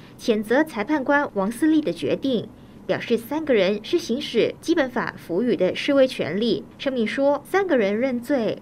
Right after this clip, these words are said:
是因为他们对香港司法制度失去信心，不再认为香港法庭能够独立、公平、公正的审判，并伸张正义，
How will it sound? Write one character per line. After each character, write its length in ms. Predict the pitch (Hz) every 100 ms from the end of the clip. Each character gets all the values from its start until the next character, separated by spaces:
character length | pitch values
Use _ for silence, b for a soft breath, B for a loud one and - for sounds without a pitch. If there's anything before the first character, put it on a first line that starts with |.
| -
是 120 | 233
因 160 | 233 254
为 120 | 240
他 200 | 240 285
们 300 | 233 170 220
对 160 | 254
香 240 | 233 302 330
港 180 | - 185
司 240 | - 311
法 120 | 302
制 200 | - 233
度 280 | 233 240 -
失 240 | - - 247
去 240 | - 185
信 260 | - 214 -
心， 360 | - 226 247 B B B B B
不 100 | 202
再 140 | 220 226
认 180 | 240
为 200 | 196 190
香 220 | 220 339 359
港 160 | 208
法 240 | 208 180 165
庭 300 | 196 185 208 B B 202
能 120 | 214
够 160 | 254
独 280 | 233 165 175
立、 280 | 247 240 - -
公 180 | - 359
平、 300 | - 175 185
公 180 | 226 226
正 140 | 233
的 80 | 190
审 180 | 185 165 -
判， 260 | 262 220 - - -
并 240 | 214 208
伸 260 | - 262 262
张 220 | 269 254
正 260 | 262 247
义， 280 | 247 185 -